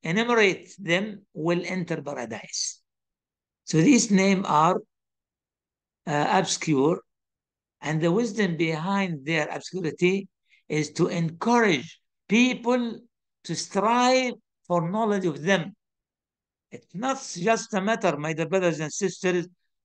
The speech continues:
in a, a, a list of names that the person, you know, said, "Okay, Allah, Al-Hakim, Al-Alim,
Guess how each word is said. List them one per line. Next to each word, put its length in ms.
in 200
a, 40
a, 540
a 20
list 340
of 220
names 640
that 200
the 120
person, 680
you 120
know, 80
said, 320
"Okay, 480
Allah, 500
Al-Hakim, 720
Al-Alim, 640